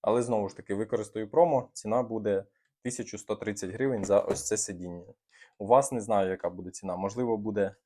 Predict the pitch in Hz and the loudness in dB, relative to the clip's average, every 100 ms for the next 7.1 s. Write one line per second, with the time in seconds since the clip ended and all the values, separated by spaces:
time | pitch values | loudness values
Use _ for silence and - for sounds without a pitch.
0 | _ - - 175 - _ _ - - 139 | _ -8 0 0 0 _ _ -10 2 2
1 | 139 131 123 123 - 117 - 120 107 107 | 4 0 -2 -4 -6 -10 -6 -2 0 0
2 | 139 151 107 101 98 - 104 - 90 - | 0 -2 -2 -2 -4 -6 -14 -12 -12 -14
3 | - - - 117 123 139 135 104 98 92 | -20 -16 -8 -4 -4 -6 -10 -6 -6 -8
4 | 98 98 87 - - - - - - - | -8 -6 -8 -12 -20 -18 -18 -20 -20 0
5 | 113 135 139 165 156 143 135 - 185 190 | 4 4 4 2 2 -2 -4 -2 0 0
6 | - _ 123 120 123 123 120 117 120 123 | -4 _ 2 4 4 2 -2 2 2 0